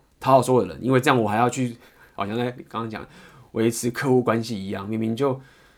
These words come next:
很想要做自己想做的事情，但还要去跟各种不同人这样子相处，并不用，我只需要跟我喜欢的人相处就可以了。然后我有选择的，我是有选择的能力再去面对未知，去认识更多我想要认识的各种不同的人。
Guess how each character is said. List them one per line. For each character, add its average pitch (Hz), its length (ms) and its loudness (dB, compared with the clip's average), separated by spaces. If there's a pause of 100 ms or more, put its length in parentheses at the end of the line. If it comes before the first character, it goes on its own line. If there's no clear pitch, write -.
(320)
很 120 180 0
想 131 140 2
要 120 60 2
做 131 140 2
自 131 60 0
己 123 80 0
想 104 180 -6
做 113 140 -4
的 110 60 -4
事 113 100 -10
情， 101 160 -8
但 117 160 -2
还 110 160 -8
要 120 140 0
去 117 240 -6
跟 117 260 -2
各 135 180 0
种 98 120 -2
不 120 80 -10
同 107 160 -8
人 95 120 -10
这 107 80 -10
样 101 160 -10
子 95 140 -16
相 95 240 -12
处， 104 180 -14
并 127 180 -6
不 95 80 -10
用， 101 220 -8
我 127 80 -6
只 107 120 -10
需 120 160 -10
要 127 160 0
跟 127 220 -4
我 104 200 -8 (180)
喜 - 160 -10
欢 117 100 -4
的 120 60 -4
人 98 140 -8
相 110 220 -6
处 110 260 -14
就 113 100 -10
可 - 220 -14
以 87 100 -8
了。 - 100 -14
然 98 100 -12
后 123 80 -4
我 120 120 0
有 170 140 2
选 101 400 -2
择 110 320 0
的， 123 300 0 (340)
我 101 100 -8
是 131 100 -2
有 175 100 8
选 127 240 0
择 101 120 -6
的 104 60 -4
能 104 240 -4
力 139 220 -2 (320)
再 139 100 -6
去 135 100 -2
面 139 180 0
对 139 100 2
未 143 200 2
知， 123 160 -4
去 123 120 -4
认 131 120 0
识 127 140 -6
更 127 160 -4
多 120 100 -4
我 95 280 -8
想 90 160 -10
要 107 40 -6
认 113 120 -6
识 107 60 -14
的 95 120 -6 (140)
各 113 120 -6
种 - 160 -12 (300)
不 - 80 -16
同 87 200 -12
的 65 100 -12
人。 - 360 -16